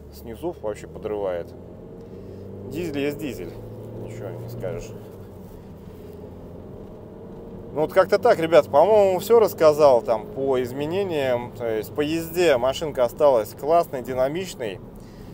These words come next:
Э, посмотрим, если, м, ну, приедут в Псков Меганы с этим двигателем, которые сто двадцатисильные, э, идут.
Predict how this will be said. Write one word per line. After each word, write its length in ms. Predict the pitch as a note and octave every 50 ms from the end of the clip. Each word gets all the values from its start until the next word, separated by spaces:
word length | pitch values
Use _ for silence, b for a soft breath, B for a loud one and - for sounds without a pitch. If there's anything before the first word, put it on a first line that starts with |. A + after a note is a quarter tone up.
| B B B B - -
Э, 160 | G2 G2+ F#2+
посмотрим, 580 | - B2 B2+ - E3 D#3 C#3+ C3 A#2+ G#2+ G2+ - - - A#2
если, 240 | A#2+ A#2 A2 B2+ A#2+
м, 600 | G#2 - - C#3+ C3+ B2+ A#2 - C#3 C3+ C3+ C#3
ну, 120 | C#3 A#2+
приедут 480 | - C#3 B2+ B2+ C3+ A#2+ A2+ G#2 F2 -
в 200 | - - - -
Псков 340 | - - - C#3+ C#3 A#2+ - -
Меганы 500 | - A#2+ B2 C3+ C#3 C3+ E3 F#3+ F#3+ D#3+
с 60 | B2 -
этим 300 | B2 - A#2+ A#2 G2+ F#2 - - - -
двигателем, 720 | A2+ A#2 C3+ C#3+ C3+ A2+ A#2 G#2 - A2 G#2 G2+ G2 F#2 F#2 G2+
которые 340 | G#2 A2+ G#2 G#2+ G#2 G#2 G2+
сто 160 | - - A2
двадцатисильные, 840 | G#2 G#2+ G#2+ G2 F2+ F#2+ B2 A#2 - D3 B2 G#2+ F#2+ F#2 E2+ D#2+ - B B B B B B B -
э, 320 | G2+ F#2 F2+ F2+ F#2 G2 G2
идут. 280 | G2 G#2+ G2 F2 -